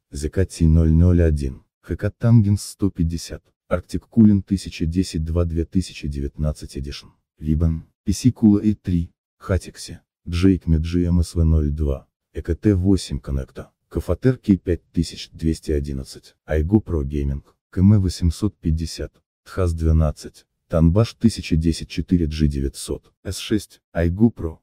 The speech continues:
Айго Зер ноль девять, Айго Про одиннадцать, Айго Про тринадцать, Э К Ф двенадцать ИВА, Э К Ф четырнадцать, Э К Ф Экс, список обзоров термопаст, порядок по эффективности. Выше лучше.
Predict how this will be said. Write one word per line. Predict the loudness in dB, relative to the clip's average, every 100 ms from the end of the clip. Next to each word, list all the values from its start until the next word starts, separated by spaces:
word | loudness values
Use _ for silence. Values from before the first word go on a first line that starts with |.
| _
Айго | -4 -2 2 2
Зер | 2 2
ноль | 4 4 2
девять, | 0 -4 -6 -20 _
Айго | -2 0 2 0
Про | 2 2
одиннадцать, | 2 0 -2 -2 -6 -18 -20 _
Айго | -2 0 2 2
Про | 2 -4
тринадцать, | -4 0 2 0 -2 -12 -20 _ -16
Э | -4
К | 0
Ф | 0
двенадцать | 2 4 4 2 -8 -6
ИВА, | -8 -8 _ -10
Э | -2
К | 0
Ф | 0
четырнадцать, | 0 -4 2 4 4 2 -4 -10 -10
Э |
К | -6 -4
Ф | -2 -2
Экс, | -4 -8 -20
список | -8 -6 -6 -4
обзоров | -6 0 2 2
термопаст, | -2 0 0 0 -4 -4 _ _ -6
порядок | 0 0 0 -4
по | -4 -4
эффективности. | -4 -10 -10 -8 -12 -16 -20 _ _
Выше | 0 0 2 0
лучше. | 2 2 2 -4 -18